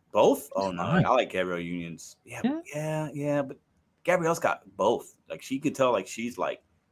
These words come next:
Speaker 1: kinda like a, just a cool
Speaker 2: Like a,
Speaker 1: person. Kelly
Speaker 2: a
Speaker 1: Rowland, I
Speaker 2: freak.
Speaker 1: don't know much about her. I don't know. But
Speaker 2: Gabrielle seemed like a freak.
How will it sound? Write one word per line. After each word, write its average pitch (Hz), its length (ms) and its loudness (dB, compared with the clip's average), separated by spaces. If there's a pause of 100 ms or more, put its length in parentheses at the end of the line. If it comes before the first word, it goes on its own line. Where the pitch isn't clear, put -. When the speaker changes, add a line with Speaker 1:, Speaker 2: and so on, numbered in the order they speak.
(220)
Speaker 1:
kinda 135 160 -2
like 95 180 -2
a, 78 60 -10
just - 460 -18
a - 40 -16
cool - 220 -6
Speaker 2:
Like - 80 0
a, - 40 -6
Speaker 1:
person. 92 340 -2
Kelly 143 240 2
Speaker 2:
a 135 40 4
Speaker 1:
Rowland, 135 280 6
I - 20 4
Speaker 2:
freak. - 100 4
Speaker 1:
don't 104 120 -2
know 95 340 -2 (240)
much 95 240 -8
about - 260 -8
her. 71 160 -10
I 73 80 -10
don't 67 120 -16
know. 60 120 -18 (120)
But - 100 -14
Speaker 2:
Gabrielle 254 260 4
seemed 190 160 4
like 147 100 6
a 107 60 2
freak. - 320 -4